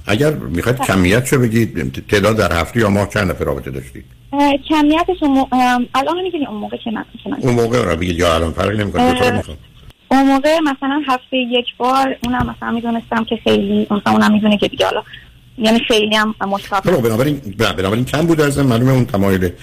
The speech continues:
Speaker 1: فیزیکی و جنسی در ایشون نبوده یا شرایط مناسب
Speaker 2: حتی
Speaker 1: نبوده.
Speaker 2: دو
Speaker 1: خب،
Speaker 2: هفته
Speaker 1: معلوم.
Speaker 2: یک بارم
Speaker 1: ولی به ارتباطی، ولی ارتباطی به ت-،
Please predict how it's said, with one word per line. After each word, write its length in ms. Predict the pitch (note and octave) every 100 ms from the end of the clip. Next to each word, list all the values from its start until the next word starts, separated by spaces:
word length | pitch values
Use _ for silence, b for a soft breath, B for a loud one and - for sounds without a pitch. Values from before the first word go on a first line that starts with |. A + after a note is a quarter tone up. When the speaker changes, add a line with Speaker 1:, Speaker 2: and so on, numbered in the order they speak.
| B -
Speaker 1:
فیزیکی 360 | F2 F2+ -
و 20 | F#2+
جنسی 360 | F2+ F2 -
در 120 | A2+
ایشون 380 | F#2 F2 G#2+ G#2+
نبوده 420 | G2+ D#2+ D2 D#2 - B B B -
یا 60 |
شرایط 500 | E2+ F2+ E2+ F2 E2
مناسب 320 | E2+ E2 - F2
Speaker 2:
حتی 120 | D#2+
Speaker 1:
نبوده. 240 | C#4+ E4
Speaker 2:
دو 140 | D4+ C4
Speaker 1:
خب، 120 | -
Speaker 2:
هفته 140 | -
Speaker 1:
معلوم. 220 | G2 F2
Speaker 2:
یک 60 | F2
بارم 220 | C#4+ C#4+
Speaker 1:
ولی 120 | C3
به 120 | C#3+ B2
ارتباطی، 520 | A2 A#2+ D#3+ D3+ C#3
ولی 240 | G#2+ F#2
ارتباطی 320 | F2 G2+ A#2
به 120 |
ت-، 40 | B2+